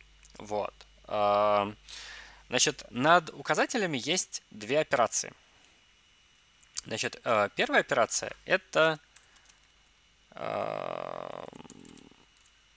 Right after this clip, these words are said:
ну, то есть вот если у нас есть, давайте, не, давайте так, там void test, например, да. Значит, первая вещь — это, значит, как создавать указатели. Вот если у нас есть какая-то переменная,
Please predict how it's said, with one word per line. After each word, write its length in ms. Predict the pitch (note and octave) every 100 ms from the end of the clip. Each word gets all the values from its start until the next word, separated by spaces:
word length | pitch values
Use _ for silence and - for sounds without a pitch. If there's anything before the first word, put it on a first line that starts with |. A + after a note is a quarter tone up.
| _ E4 C4+ A3+
ну, 120 | D#3
то 60 |
есть 100 | -
вот 140 | G#2+ A#2
если 240 | A2 -
у 20 |
нас 120 | A2 -
есть, 160 | G2+
давайте, 240 | A2 G#2 -
не, 120 | A2
давайте 240 | G2+ - -
так, 120 | - - _ -
там 180 | -
void 200 | - - - -
test, 260 | - - - - -
например, 220 | G1+ - -
да. 160 | D#3 F3+ _ - - - - - - _ - - - - - _ _ - - - - - - - -
Значит, 460 | A2+ A#2 - - - _ - - - - - - - _ _ _ _ _ - - - - -
первая 300 | F3+ A3+ E3
вещь — 320 | B2 G#2 - -
это, 540 | C3 - C#3 C3 C3 B2+ - - _ _
значит, 400 | B2 B2+ A#2+ - - _ _ - _ -
как 180 | D3
создавать 420 | - A#2+ C#3+ C3 G#2+
указатели. 480 | - G2+ - -
Вот 140 | - E3
если 160 | A3
у 20 | E3
нас 80 |
есть 120 | F3 -
какая-то 300 | - F3 -
переменная, 580 | D3+ A#2+ G2+ F#2+ A2+